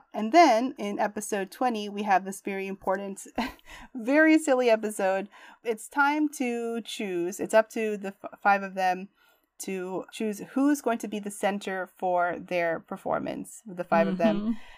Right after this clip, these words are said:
Speaker 1: It's a really, like, big chance to highlight yourself and really elevate yourself, like, in front of everyone else. Like, it's obvious whoever's gonna be the center is also going to be, like, the literal center of attention.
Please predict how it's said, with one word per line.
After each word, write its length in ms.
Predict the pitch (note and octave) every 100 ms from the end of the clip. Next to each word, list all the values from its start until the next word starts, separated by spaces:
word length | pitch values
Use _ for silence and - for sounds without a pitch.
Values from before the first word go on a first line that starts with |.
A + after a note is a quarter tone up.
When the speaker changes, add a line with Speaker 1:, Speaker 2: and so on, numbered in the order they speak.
| - _
Speaker 1:
It's 180 | C4 C4+
a 100 | D4
really, 280 | D#4+ E4 D4+
like, 400 | A#3+ A#3 G3+ G3
big 240 | A3 G#3
chance 640 | - G#3+ F#3+ F#3+ - - -
to 100 | G3+
highlight 420 | G3+ G3+ F#3+ F#3
yourself 460 | G3 - F#3 F#3 F#3+
and 200 | F#3 - - - - _ _
really 580 | G#3+ A3 A3 A3 G#3 - _ _ _ -
elevate 380 | G#3+ A3 G#3
yourself, 420 | G3 G3 F#3 - -
like, 240 | G3+ F#3+ -
in 160 | F#3+
front 220 | F#3+ G3+ F#3
of 80 |
everyone 380 | F#3 F#3 F3 G3+
else. 280 | A#3 E3 -
Like, 240 | E3+ F3 - -
it's 160 | F3+
obvious 320 | F#3+ G3 F#3 -
whoever's 320 | G3+ G3+ F#3+
gonna 180 | F#3+ F#3
be 60 |
the 100 | F#3
center 320 | - D4 -
is 120 | A3+ G#3+
also 220 | G3+ G#3
going 200 | F#3 G3
to 80 | F#3+
be, 220 | F3 F3
like, 200 | E3+ E3+
the 80 | F3+
literal 460 | G3+ G3 F3 F3
center 340 | - G3 G3 F3
of 80 |
attention. 640 | F#3 - A#3+ A3 F3 E3